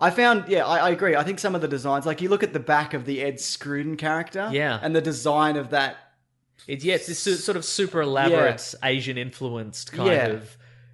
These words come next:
Speaker 2: uh, it's, it's almost like a, like a temple design on, on,
Speaker 1: Right,
Speaker 2: on the back
Speaker 1: yeah.
Speaker 2: of his, on the back of his body. Yeah.
Speaker 1: Something you would find in Uncharted and Destroy.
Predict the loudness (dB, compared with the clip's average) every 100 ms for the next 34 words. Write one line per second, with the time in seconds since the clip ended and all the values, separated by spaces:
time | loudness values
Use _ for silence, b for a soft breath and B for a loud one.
0 | b -6 -4 -2 -2 -2 -6 -12 b b
1 | -16 -10 -6 -2 -2 0 0 0 0 -2
2 | -2 -4 -6 -4 -2 -2 -4 -4 -4 -4
3 | -6 -6 -8 -10 -8 2 6 6 6 2
4 | 2 2 -2 -6 -8 -10 -10 -6 -6 -6
5 | -8 -6 -6 -6 -6 0 0 2 0 -2
6 | -4 -6 -6 -8 -6 -4 -2 -2 -4 -6
7 | -6 -4 -4 -6 -10 -12 -12 -10 -10